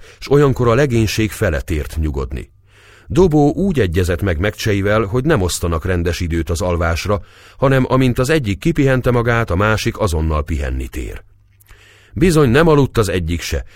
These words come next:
csak itt-ott a bástyazukban, földhányáson, ha aludtak ültön egy-egy órát, néha délután kettőt is. Hely ette a méreg a puskásokat, hogy a törököt a tárgyak sokasága takarja.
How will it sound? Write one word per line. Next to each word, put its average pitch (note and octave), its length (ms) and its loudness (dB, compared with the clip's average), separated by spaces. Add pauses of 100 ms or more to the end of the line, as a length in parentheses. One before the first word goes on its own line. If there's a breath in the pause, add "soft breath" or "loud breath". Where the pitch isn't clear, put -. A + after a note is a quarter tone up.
(100)
csak - 240 -4
itt-ott - 480 -2
a G2+ 60 0
bástyazukban, E2+ 920 0
földhányáson, G2 960 -2
ha G#2 220 0
aludtak B2+ 520 0
ültön B2 400 2
egy-egy G2 420 0
órát, D#2 420 -2
néha B2+ 320 2
délután F#2+ 540 -2
kettőt - 540 -10
is. - 300 -14 (1200 soft breath)
Hely D3 400 4
ette C3 340 2
a B2 60 6
méreg A#2 340 2
a G2+ 60 2
puskásokat, F#2 720 -2
hogy F#2 120 -4
a F2+ 60 0
törököt G#2+ 560 0 (300 loud breath)
a - 220 -4
tárgyak A#2 480 2
sokasága D2 640 -4
takarja. - 600 -10